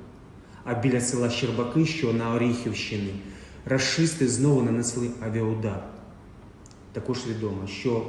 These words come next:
в районах сіл Інженерного та Українського Пологівських районів ворог замінував місцевість. Окрім того, за інформацією Генштабу, минулої доби окупанти вели наступальні бої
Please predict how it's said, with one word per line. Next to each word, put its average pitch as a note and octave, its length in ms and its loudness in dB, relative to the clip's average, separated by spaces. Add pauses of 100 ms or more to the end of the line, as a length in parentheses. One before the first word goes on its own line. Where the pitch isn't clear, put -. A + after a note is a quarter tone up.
в A#2+ 40 -4
районах A2+ 480 0
сіл A2 300 -2 (600)
Інженерного A#2 840 2 (340)
та G#2+ 200 -2
Українського A2+ 960 -2 (240)
Пологівських A2 600 -2
районів G#2 460 -2 (680)
ворог C3 320 8 (600)
замінував A2+ 560 0
місцевість. G2+ 580 -4 (1040)
Окрім B2 280 2
того, F#2+ 340 -4 (320)
за A#2 120 -2
інформацією A#2 600 0
Генштабу, A#2+ 420 2
минулої A#2+ 400 4
доби A#2+ 220 2
окупанти B2 540 0
вели A#2+ 220 2
наступальні A#2+ 680 2
бої A#2 460 0